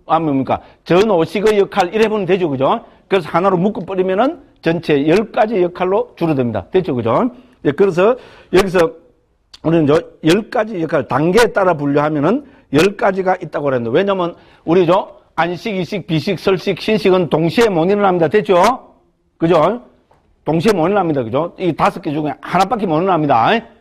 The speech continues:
어, 왜, 왜 하나밖에 못 일어나는데? 보고 듣고 동시에 안 됩니다. 불교하고 우리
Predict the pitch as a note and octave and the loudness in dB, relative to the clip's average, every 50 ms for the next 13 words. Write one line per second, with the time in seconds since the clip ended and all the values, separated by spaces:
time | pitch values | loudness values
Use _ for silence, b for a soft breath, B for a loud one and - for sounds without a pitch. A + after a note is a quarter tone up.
0 | _ _ _ _ _ _ _ _ _ - D3+ C3+ C#3 C3+ B2+ E3+ D3+ - F3 E3+ | _ _ _ _ _ _ _ _ _ -10 -8 -6 -4 -4 -4 -4 -2 -2 -2 -2
1 | - G#3 F3 F3 E3 C#3+ D3+ E3 D#3+ D3+ C3+ A#2+ - B B B B B B B | -2 -4 -2 0 0 0 2 2 0 0 0 -2 -4 B B B B B B B
2 | B B - F#3+ G#3 B3 D#4+ G#3+ - - A3 A3 G#3 G#3+ D3 E3+ E3 F3+ E3+ B3 | B B 0 2 2 4 2 2 2 0 -2 -2 -2 -4 -2 -2 -2 0 2 2
3 | B3+ F#3 D#3 E3 G3+ C4+ - - E3+ D#3 F#3+ A#3 B3 - - - _ _ _ _ | 2 2 0 0 2 2 4 4 4 2 2 0 -4 -8 -14 -20 _ _ _ _
4 | _ _ _ _ _ _ _ _ _ _ _ _ _ _ _ _ _ _ - F3+ | _ _ _ _ _ _ _ _ _ _ _ _ _ _ _ _ _ _ -2 0
5 | G3 G#3 G3+ A3 G#3 F#3+ F#3 F#3 F3+ F3+ F#3+ G3+ F#3 - - F3+ F3+ E3+ D#3 | 0 2 4 4 4 4 4 2 2 2 2 0 0 -2 -2 0 0 0 -2